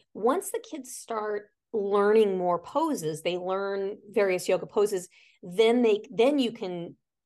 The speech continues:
you can ma-, make it challenging and say, "Okay, think of a pose where you have one foot and one hand on the mat, ready, go." And then they do it. And then you say, or, or if it's an easy one, like, say, two feet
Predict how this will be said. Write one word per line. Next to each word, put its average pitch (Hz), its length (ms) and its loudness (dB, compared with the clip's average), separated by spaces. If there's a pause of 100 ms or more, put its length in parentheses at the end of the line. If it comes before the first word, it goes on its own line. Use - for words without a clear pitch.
(140)
you 202 200 -2
can 175 240 2
ma-, 185 80 4 (120)
make 190 180 2
it - 80 -4
challenging 269 420 0
and 160 100 -6
say, 170 120 -6
"Okay, 180 320 -2 (180)
think 254 180 0
of 311 100 -4
a 370 60 -4
pose 170 600 -2
where 170 680 -2 (360)
you 247 220 2
have 190 400 0 (800)
one 175 320 0
foot - 340 0
and 180 160 -4
one 160 180 -2
hand 190 240 -2
on 233 80 0
the 262 60 0
mat, 175 220 -2 (120)
ready, 185 320 0
go." 180 400 0
And 196 100 -8
then 175 100 -4
they 175 100 -6
do 190 180 2
it. 135 120 -4 (300)
And 214 100 0
then 220 140 6
you 208 100 2
say, 185 380 2 (460)
or, 277 160 6 (280)
or 254 140 4
if 240 100 -2
it's 233 140 -8
an 220 220 -4
easy 269 400 2
one, 156 400 -6
like, 165 220 -2
say, 160 480 2 (360)
two 214 180 -2
feet - 380 -4